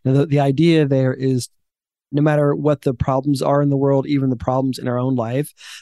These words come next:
there's no point in being depressed about what's happened in the past or stressing about something that might, might happen in the future. You know, the, the suggestion in the law of attraction is to focus on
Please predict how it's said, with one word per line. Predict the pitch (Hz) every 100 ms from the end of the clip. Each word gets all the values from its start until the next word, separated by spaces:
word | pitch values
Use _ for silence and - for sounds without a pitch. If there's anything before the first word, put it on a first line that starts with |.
| - _ _ _ -
there's | 143 139
no | 151
point | 160 160 151 135
in | 135 131 131 - _ _ _ _ -
being | 139 131 131 180 190 _ _
depressed | - - 135 131
about | 135 127
what's | 127
happened | - 123 131
in | 120
the |
past | 110 143 147 147 123
or |
stressing | 120 - 135 151
about | 131 123 123
something | 139 131
that | 123
might, | 127 127 _
might | 131 131 127
happen | 127 131
in | 120
the | 117
future. | 160 165 - 120 - - - _ _
You | 135
know, |
the, | 117 135
the | 131 131 - _
suggestion | - 135 127 143 - 139 127
in | 123
the | 127
law | 123
of | 117
attraction | - 135 139 127
is | 117
to | 120
focus | - 135 131 -
on | - 123 120 117